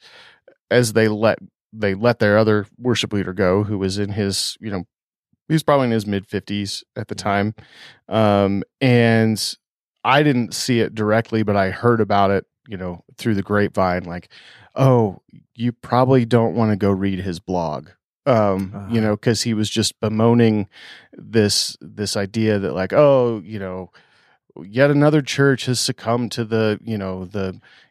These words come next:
Speaker 1: you know, young worship leader in the skinny jeans and the, you know, all that." It's like, I don't wear skinny jeans. But anyway,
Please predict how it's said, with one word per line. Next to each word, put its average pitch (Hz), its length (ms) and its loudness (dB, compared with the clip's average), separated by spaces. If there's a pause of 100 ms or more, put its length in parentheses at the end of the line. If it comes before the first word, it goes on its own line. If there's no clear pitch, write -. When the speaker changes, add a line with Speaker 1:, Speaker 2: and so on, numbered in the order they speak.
Speaker 1:
you 101 80 -14
know, 90 160 -12 (300)
young 139 600 2
worship 135 360 0
leader 127 300 4
in 123 140 4
the 120 80 2
skinny 117 420 -2
jeans 113 540 0
and 113 160 0
the, 110 260 2
you 113 140 -2
know, 98 360 -4
all 107 220 0
that." 104 280 2
It's - 160 -10
like, 98 180 -10 (360)
I - 40 -6
don't 156 140 -2
wear 92 100 -4
skinny 85 320 -10
jeans. 98 360 -10
But 143 220 2
anyway, 127 340 2